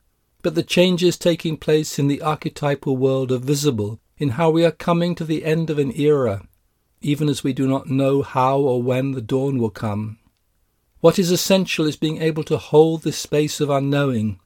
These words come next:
where the future is not yet defined. A space is not constricted by the forms of the past or the dreams of the future,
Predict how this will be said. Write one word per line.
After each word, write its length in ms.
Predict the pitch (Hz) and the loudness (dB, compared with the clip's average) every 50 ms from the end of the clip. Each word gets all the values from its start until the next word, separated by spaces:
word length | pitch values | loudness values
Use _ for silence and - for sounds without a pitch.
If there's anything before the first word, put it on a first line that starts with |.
| _ _ _ _ _ _ _ _ - | _ _ _ _ _ _ _ _ -4
where 120 | - 139 | -4 -2
the 100 | 127 135 | -2 -4
future 500 | - - - 170 170 - - - 131 113 | -6 -4 -4 -4 -4 -6 -8 -6 -6 -4
is 140 | 113 - - | -4 -4 -4
not 300 | 135 139 143 - - - | -4 -4 -4 -6 -6 -4
yet 200 | 139 135 131 _ | -4 -4 -4 _
defined. 720 | - 131 - - 143 131 123 120 113 110 107 104 110 - - - _ _ _ _ _ _ _ _ _ _ _ _ _ _ _ _ _ _ - | -10 -10 -8 -4 -4 -2 -2 -2 -2 -2 -4 -6 -8 -10 -14 -20 _ _ _ _ _ _ _ _ _ _ _ _ _ _ _ _ _ _ -6
A 40 | 139 | -6
space 520 | - - - - 175 196 196 - - - | -4 -4 4 4 6 6 6 2 -2 -6
is 120 | 170 - | -4 -2
not 200 | - 180 160 156 | 0 0 -2 0
constricted 640 | - 190 180 - - - - 170 - - - 175 156 | -2 -2 -2 -2 -4 -2 -4 -4 -4 -4 -10 -10 -4
by 120 | - 147 135 | -2 -2 0
the 120 | 135 127 | 0 -2
forms 440 | - - - 160 160 160 160 165 - | -4 2 4 4 4 4 2 0 -2
of 120 | 151 113 | -2 -2
the 80 | 127 127 | -2 -6
past 540 | - - 135 131 127 135 135 - - - - | -4 -2 -2 0 0 0 -2 -6 -8 -6 -4
or 100 | 123 113 | -4 -2
the 80 | 120 | -4
dreams 480 | 110 104 - 135 143 151 156 156 135 120 | -6 -2 0 0 0 0 0 -2 -2 -4
of 120 | 131 113 | -4 -4
the 100 | 120 117 | -4 -8
future, 560 | - - 139 147 143 - - 131 110 101 101 | -6 -4 -6 -6 -4 -8 -6 -6 -6 -6 -6